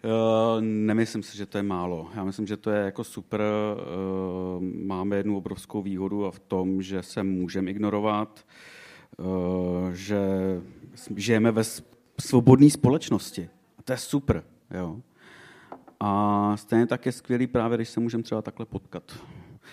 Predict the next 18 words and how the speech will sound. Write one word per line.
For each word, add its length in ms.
A 80
nebo 220
zdravě 340
pohádat 440
na 80
sociálních 480
sítích, 300
když 160
tam 120
to 80
jde 80
těžko, 380
tam 140
to 100
je 60
většinou 280
nezdravý. 640
Ale, 840